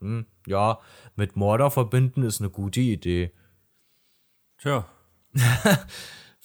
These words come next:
Speaker 1: Wirklich eine prima Idee. Er hat, hat in Mittelerde schon immer geklappt, sich mit Mordor zu verbünden.
Speaker 2: Hab ich ja nix verpasst.
Speaker 1: Ach, nee, absolut gar nicht.
Speaker 2: Aber du bist noch dabei.
Speaker 1: Äh, ich spiel ab und an noch ein bisschen, aber ich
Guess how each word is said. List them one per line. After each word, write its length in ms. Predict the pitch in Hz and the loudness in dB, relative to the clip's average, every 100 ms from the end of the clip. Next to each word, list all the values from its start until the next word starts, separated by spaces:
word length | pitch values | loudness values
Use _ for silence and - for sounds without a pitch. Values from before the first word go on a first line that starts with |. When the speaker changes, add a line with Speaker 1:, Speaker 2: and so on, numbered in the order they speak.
| - - - 127 | -20 -18 -18 -14
Speaker 1:
Wirklich 540 | 101 117 160 135 123 - | -2 2 2 0 -2 -2
eine 80 | |
prima 460 | 104 95 107 143 123 | -4 -2 0 2 2
Idee. 280 | 107 92 98 | 0 0 0
Er 180 | 104 120 | 2 0
hat, 140 | 127 123 | -2 -8
hat 220 | - 139 - | -8 -8 -4
in 140 | 123 | -4
Mittelerde 480 | 127 127 120 110 - | -4 -2 -2 -2 -4
schon 200 | - 101 | -8 -6
immer 240 | 127 135 | -2 0
geklappt, 440 | 104 92 - 107 - | -2 -4 -4 -4 -4
sich 160 | 98 | -8
mit 180 | 98 95 | -6 -6
Mordor 380 | 90 95 117 98 | 0 0 2 0
zu 120 | - | -4
verbünden. 560 | 95 92 92 87 - 87 _ _ - - - - - | -8 -6 -4 -6 -8 -18 _ _ -20 -20 -20 -14 -6
Speaker 2:
Hab 140 | 120 | -4
ich 60 | 120 | -4
ja 100 | 123 | -6
nix 160 | 120 | -6
verpasst. 480 | - 131 135 - - _ _ - - | -6 -4 -4 -4 -16 _ _ -20 -8
Speaker 1:
Ach, 280 | - 139 107 | -2 0 0
nee, 240 | 120 113 92 131 | 0 0 0 -2
absolut 420 | 113 - 110 107 | -4 -4 -6 -2
gar 200 | 101 101 | 0 0
nicht. 300 | 98 95 - - - - - - - | -2 -6 -10 -16 -20 -20 -20 -16 -6
Speaker 2:
Aber 160 | 120 123 | 0 0
du 40 | |
bist 160 | 151 160 | 0 0
noch 80 | |
dabei. 480 | 139 127 127 131 120 - _ _ _ _ _ _ - | 0 0 2 0 -2 -8 _ _ _ _ _ _ -2
Speaker 1:
Äh, 260 | 131 135 | 2 2
ich 100 | 123 | 0
spiel 280 | - - 131 | -4 -4 0
ab 140 | 131 127 | 2 0
und 120 | 123 | 0
an 140 | 120 | 2
noch 140 | 123 120 | 0 0
ein 100 | 110 | -2
bisschen, 320 | 117 - 104 | -2 -2 0
aber 260 | 104 104 98 | 0 0 -2
ich 280 | - - | -4 -12